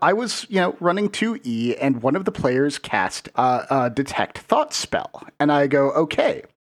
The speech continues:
how do I do that?" And I looked at the book, and the book said something along the lines of, like, you know, "Describe whatever the surface thoughts are."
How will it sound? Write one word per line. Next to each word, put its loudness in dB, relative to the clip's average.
how 0
do -2
I 0
do 2
that?" -2
And -4
I 2
looked 0
at -4
the -2
book, 0
and 2
the 2
book -2
said 0
something 2
along 4
the 4
lines 2
of, -2
like, 0
you 4
know, 4
"Describe 2
whatever 0
the 0
surface -2
thoughts 0
are." -4